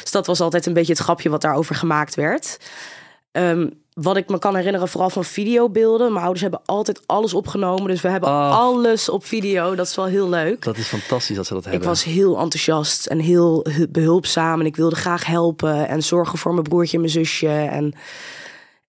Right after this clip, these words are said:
Speaker 1: eigenlijk vanaf het moment dat ze bij ons kwamen, heb, wilde ik bij alles betrokken zijn. En mijn moeder zei ook altijd, "Toen jij er was, was het heel rustig. Toen kwam de tweeling erbij, toen was het gedaan met de rust."
Speaker 2: <laughs> Toen was het klaar.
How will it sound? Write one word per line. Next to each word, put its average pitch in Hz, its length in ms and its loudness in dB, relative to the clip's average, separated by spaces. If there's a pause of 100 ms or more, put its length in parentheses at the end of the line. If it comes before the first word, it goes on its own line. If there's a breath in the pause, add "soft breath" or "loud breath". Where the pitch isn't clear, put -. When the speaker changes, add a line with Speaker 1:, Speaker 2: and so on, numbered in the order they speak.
Speaker 1:
eigenlijk 180 360 0
vanaf 185 160 0
het - 100 -6
moment 180 280 2
dat 165 100 -2
ze - 120 -4
bij 170 160 2
ons 180 180 0
kwamen, 170 400 2
heb, 160 120 -2 (120)
wilde 160 340 2
ik 156 80 -2
bij 165 100 -2
alles 180 280 -2
betrokken 165 420 -2
zijn. 147 360 -2 (380 loud breath)
En 151 120 -4
mijn 165 120 2
moeder 160 180 2
zei 156 160 2
ook 151 120 -4
altijd, 151 600 -2
"Toen 160 180 -2
jij 165 180 2
er 165 60 0
was, 156 200 -2
was 156 140 -2
het - 80 -2
heel 156 160 2
rustig. 175 480 0
Toen - 140 -8
kwam 170 180 -2
de 185 60 -2
tweeling 208 460 0
erbij, 185 300 2
toen 185 140 -4
was 175 100 -2
het - 100 -4
gedaan 160 320 -2
met 160 160 0
de 185 60 2
rust." 175 300 2 (100)
Speaker 2:
<laughs> 139 60 -4
Toen 156 100 2
was 143 80 2
het 139 80 4
klaar. 104 280 0